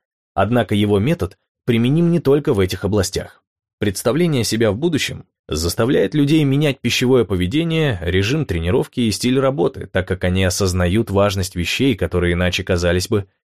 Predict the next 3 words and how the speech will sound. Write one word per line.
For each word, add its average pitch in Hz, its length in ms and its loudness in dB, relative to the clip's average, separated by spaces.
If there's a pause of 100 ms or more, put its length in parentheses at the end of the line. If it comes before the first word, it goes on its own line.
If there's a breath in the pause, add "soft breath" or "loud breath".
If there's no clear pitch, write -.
несущественными. - 1080 -4 (500)
Образ 123 340 2
будущего 101 640 0